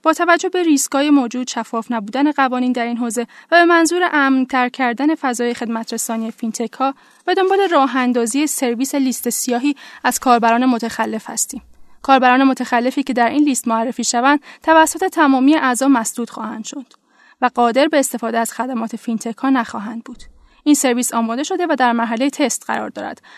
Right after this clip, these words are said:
تا در نهایت به اعضا و کسانی که درخواست استفاده دارند ارائه شود.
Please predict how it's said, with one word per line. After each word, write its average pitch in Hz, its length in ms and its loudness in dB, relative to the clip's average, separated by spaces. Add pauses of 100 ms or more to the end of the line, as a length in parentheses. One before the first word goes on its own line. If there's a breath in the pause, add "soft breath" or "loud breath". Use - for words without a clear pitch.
تا 254 140 0
در 247 140 4
نهایت 233 400 -2
به 233 60 -4
اعضا 220 400 -2
و 233 60 0
کسانی 302 380 -4
که 370 80 -4
درخواست 294 440 0
استفاده 240 460 -6
دارند 226 380 -6
ارائه 226 260 -8
شود. - 400 -16